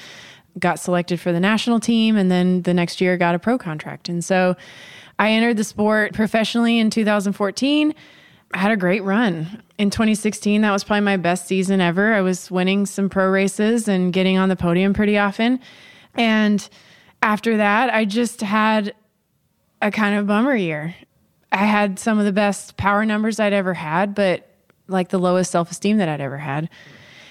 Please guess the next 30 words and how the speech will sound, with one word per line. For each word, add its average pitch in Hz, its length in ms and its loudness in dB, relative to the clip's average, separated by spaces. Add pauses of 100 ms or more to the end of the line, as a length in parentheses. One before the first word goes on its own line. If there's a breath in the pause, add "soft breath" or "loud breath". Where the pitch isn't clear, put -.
(220 loud breath)
And 196 120 0
so 208 380 2
I 233 340 2
had 208 220 -2
been 202 180 -2
really 220 260 0
struggling 208 440 -2
with 175 160 -2
mentality, 202 540 0
and 190 100 0
that's - 160 -6
not 214 180 -2
something 202 320 0
I 180 200 2
often 185 200 -2
share, 220 380 0
but, 180 420 -4
uh, 170 280 -4
or 196 140 2
I 185 60 2
didn't 190 300 0
in 180 140 2
the, 165 260 0
in 185 100 2
the 180 60 2
moment, 185 480 2
because 175 540 -2
in 190 160 0
women's 214 360 2
cycling, 180 800 -2